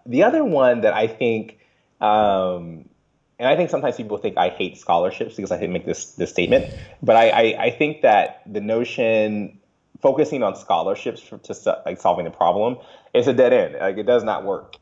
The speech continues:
Um, um, and I mean, it's, I think not just in education abroad, I think in a lot of different areas of society, we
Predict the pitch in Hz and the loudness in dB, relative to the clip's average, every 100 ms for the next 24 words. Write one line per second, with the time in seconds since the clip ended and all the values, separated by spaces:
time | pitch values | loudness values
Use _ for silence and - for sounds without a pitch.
0 | - 98 95 90 87 85 64 - 92 87 | -4 0 2 0 -4 -10 -14 -8 -4 -2
1 | 85 85 - 107 104 101 95 95 90 - | -4 -8 -2 2 4 4 2 -2 -8 -8
2 | - 107 104 104 98 - - - _ _ | -2 0 0 0 -2 -4 -14 -20 _ _
3 | - 113 113 120 107 110 98 101 98 90 | -2 0 2 -2 0 0 0 -2 -4 -4
4 | 92 90 87 85 80 101 107 101 95 87 | -4 -6 -6 -6 -2 2 4 4 2 -4
5 | 87 87 85 90 87 - 92 87 85 - | -8 -4 -2 -2 -2 -6 -4 -4 -6 -6
6 | 95 98 98 90 87 - - 98 92 90 | -2 0 -2 -4 -10 -6 2 4 4 0
7 | 87 90 _ _ _ 98 104 104 104 95 | -6 -10 _ _ _ -6 -2 0 0 -2
8 | - | -6